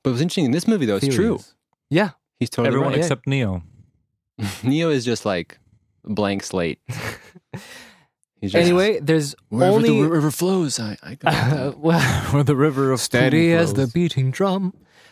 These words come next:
Speaker 2: Well, there's only one more thing to talk about here.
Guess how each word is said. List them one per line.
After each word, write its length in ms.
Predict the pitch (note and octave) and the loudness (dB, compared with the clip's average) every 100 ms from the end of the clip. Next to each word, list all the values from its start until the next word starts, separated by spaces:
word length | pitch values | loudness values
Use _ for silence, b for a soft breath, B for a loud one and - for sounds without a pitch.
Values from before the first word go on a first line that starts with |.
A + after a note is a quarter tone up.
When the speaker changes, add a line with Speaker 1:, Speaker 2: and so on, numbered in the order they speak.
| b b _ | b b _
Speaker 2:
Well, 140 | E3 D#3 | 0 2
there's 180 | D#3 | 2
only 200 | D#3+ D#3+ | 4 4
one 220 | D3+ D3+ D3+ | 2 2 2
more 160 | D3 | 2
thing 180 | C#3+ C#3 | 0 -4
to 120 | - | -4
talk 260 | - D3 - | -4 -4 -2
about 240 | D3 - | -6 -6
here. 320 | F#2+ F2+ F#2+ | -10 -10 -12